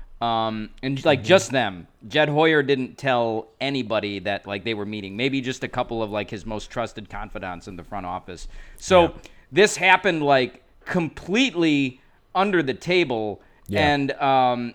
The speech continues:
Speaker 1: I, I, I can only imagine that it will be a long time before David Ross wants to come back to Chicago or speak to
Speaker 2: Yeah.
Speaker 1: Jed Hoyer. They said that Hoyer flew down to Tallahassee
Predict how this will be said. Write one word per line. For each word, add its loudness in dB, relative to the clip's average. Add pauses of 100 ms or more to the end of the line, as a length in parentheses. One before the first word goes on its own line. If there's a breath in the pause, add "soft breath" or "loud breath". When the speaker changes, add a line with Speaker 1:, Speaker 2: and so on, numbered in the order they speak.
(120)
Speaker 1:
I, 6
I, 6
I 6
can -2
only 2
imagine 0
that 0
it 2
will 0
be -2
a 2
long 2
time 0
before -4
David -2
Ross 2
wants -4
to -10
come -4
back 0
to -16
Chicago -2
or -2
speak -6
to -6
Speaker 2:
Yeah. -12
Speaker 1:
Jed -2
Hoyer. -2 (260 loud breath)
They 2
said 4
that 8
Hoyer 4
flew -2
down 4
to 0
Tallahassee -2